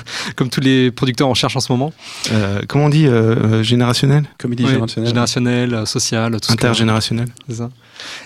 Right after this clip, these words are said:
Speaker 1: Et, euh, à côté de ça, je, j'arrondis les fins de mois en faisant des fiches, euh, de lecture.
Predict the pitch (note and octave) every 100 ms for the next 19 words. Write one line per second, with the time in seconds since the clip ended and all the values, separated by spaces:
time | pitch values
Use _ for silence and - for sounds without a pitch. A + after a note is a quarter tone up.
0 | - D3 C3+ B2+ B2 - - C#3+ C3+ A#2
1 | B2 B2 A#2+ A2+ B2 B2 A#2+ B2 B2+ C3
2 | A#2 A#2 - A#2+ - - A#2+ A#2+ B2+ C#3+
3 | - - -